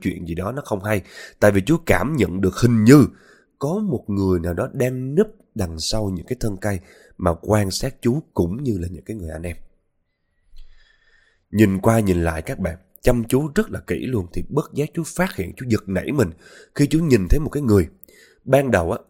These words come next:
chú tưởng là anh em nào, tại vì xa xa thoáng qua, hình như là người ta cũng mặc cái đồ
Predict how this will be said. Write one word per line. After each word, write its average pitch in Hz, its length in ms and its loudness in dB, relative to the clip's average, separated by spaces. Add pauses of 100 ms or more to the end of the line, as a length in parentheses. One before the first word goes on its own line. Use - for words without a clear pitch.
(160)
chú 180 200 4
tưởng 87 200 -2
là 104 160 0
anh 120 180 -4
em 123 200 -4
nào, 85 340 -2
tại 92 120 -4
vì 90 120 -2
xa 127 160 0
xa 123 320 -2
thoáng 165 240 -8
qua, 131 280 -2 (800)
hình 110 220 2
như 139 160 4
là 123 120 2
người 95 120 2
ta 127 140 -4
cũng 123 240 -12
mặc 101 220 -2
cái 147 100 -6
đồ 92 240 2